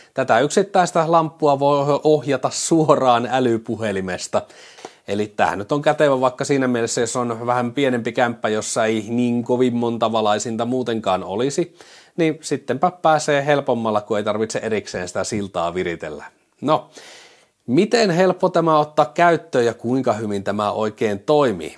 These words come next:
Katsotaanpa. Homma alkaa sillä, että asennetaan Philipsin Hue-sovellus puhelimen sovelluskaupasta ja sen jälkeen vielä sitten hyväksytään joitakin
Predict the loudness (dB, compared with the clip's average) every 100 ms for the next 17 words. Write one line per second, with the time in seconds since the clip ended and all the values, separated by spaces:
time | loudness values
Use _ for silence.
0 | -18 -4 -4 -2 -4 -2 -4 -6 -18 -20
1 | _ _ _ _ _ -6 -4 -2 -4 -6
2 | -6 -6 -6 -6 -6 -6 -6 -6 -4 -6
3 | -6 -6 -6 -6 -6 -6 -6 -6 -6 -4
4 | -4 -4 -6 -4 -4 -4 -4 -4 -6 -8
5 | -6 -6 -4 -6 -6 -4 -4 -4 -6 -4
6 | -4 -6 -6 -8 -6 -6 -6 -10 -10 -6
7 | -4 -4 -6 -6 -6 -6 -6 -8 -8 -8
8 | -8 -10 -8 -4 -4 -4 -10 -6 -4 -4
9 | -6 -10 -8 -6 -6 -8 -8 -6 -6 -6